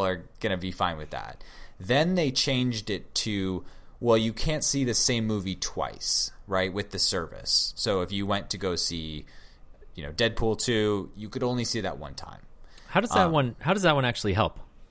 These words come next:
Speaker 2: It seems
Speaker 1: Yeah, the
Speaker 2: You know
Speaker 1: I
Speaker 2: what I mean? It seems kind of arbitrary.
Speaker 1: Well, they, they basically, and this is, this kind of leads to some of the other changes.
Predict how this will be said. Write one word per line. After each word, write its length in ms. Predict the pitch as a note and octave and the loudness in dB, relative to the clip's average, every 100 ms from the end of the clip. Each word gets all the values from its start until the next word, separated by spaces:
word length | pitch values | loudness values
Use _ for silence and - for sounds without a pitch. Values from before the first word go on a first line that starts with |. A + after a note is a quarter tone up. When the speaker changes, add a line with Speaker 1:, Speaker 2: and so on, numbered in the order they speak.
| - - - - - - | -20 -20 -20 -20 -20 -12
Speaker 2:
It 120 | C#3 - | -4 0
seems 1000 | C#3+ C3+ B2+ B2 A#2 A2 G#2 - - - - - - - | 4 4 2 0 -2 -4 -4 -4 -6 -10 -18 -20 -20 -14
Speaker 1:
Yeah, 420 | B2+ F3+ G3 F#3 - C#3 | -2 4 6 6 4 2
the 120 | D#3+ | 4
Speaker 2:
You 60 | |
know 60 | C#3 | 8
Speaker 1:
I 20 | D3 | 8
Speaker 2:
what 100 | C#3+ | 8
I 40 | |
mean? 120 | C#3+ | 4
It 40 | C3+ | 4
seems 220 | D3+ B2+ | 2 4
kind 160 | B2+ | 4
of 80 | G#2+ | 6
arbitrary. 480 | G2+ F#2+ - - - - - - | 4 2 -2 -6 -6 -10 -16 -2
Speaker 1:
Well, 340 | F3+ G3+ F#3 | 2 6 4
they, 280 | C3 D3+ D#3 | 6 4 4
they 300 | A#2 A2+ C#3 | 2 2 4
basically, 580 | C#3+ F#3+ - F#3 - C3 | 4 2 2 0 2 2
and 100 | D3 | 4
this 140 | D3 | 4
is, 180 | C#3 B2 | 4 2
this 180 | B2+ - | 2 2
kind 220 | D3 A#2 | 2 2
of 100 | G#2+ | 2
leads 340 | A#2 A2 - | 0 2 0
to 140 | - A2 | 0 2
some 160 | A2+ | 2
of 60 | G2+ | 4
the 80 | G#2 | 4
other 180 | C#3 C#3 | 4 2
changes. 640 | G#2+ G2+ F#2 F#2 F2 | 2 0 0 0 2